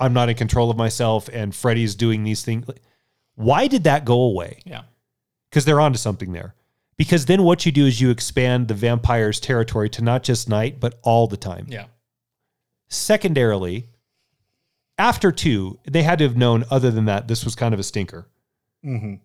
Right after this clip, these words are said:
Speaker 1: And the vast amounts of money that it made, they had to have known, and especially when three came out in, what, eighty-five,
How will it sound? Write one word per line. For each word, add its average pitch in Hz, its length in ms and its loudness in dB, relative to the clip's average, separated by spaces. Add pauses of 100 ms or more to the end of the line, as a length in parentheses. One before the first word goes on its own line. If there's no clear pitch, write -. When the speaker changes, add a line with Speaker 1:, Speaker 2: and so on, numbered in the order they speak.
(140)
Speaker 1:
And 156 200 4
the 139 80 4
vast 139 560 2
amounts 147 340 4
of 110 220 0
money 113 380 2
that 98 180 -4
it 101 140 -10
made, 95 420 -10 (420)
they 165 180 2
had 165 400 -2
to 165 180 4
have 131 260 0 (120)
known, 110 480 2
and 135 100 4
especially 123 720 0 (260)
when 127 180 -4
three 131 220 -4
came 113 200 -2
out 101 100 -4
in, 104 60 -12
what, 95 180 -10
eighty-five, 127 840 -4